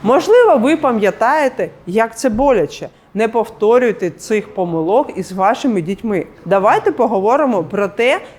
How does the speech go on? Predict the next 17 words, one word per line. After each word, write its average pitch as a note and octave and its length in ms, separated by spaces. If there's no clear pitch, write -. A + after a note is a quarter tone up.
як A3+ 400
підтримувати F3+ 760
дітей G#3 580
через E4 380
слова. G#3 440
Замість F4+ 720
«ти C4+ 140
все G#3+ 280
робиш G3 400
не G#3+ 100
так», A4 320
скажіть: - 500
«Я B3+ 160
знаю, C#4+ 500
що - 180
ти G#3+ 180
стараєшся, G3+ 760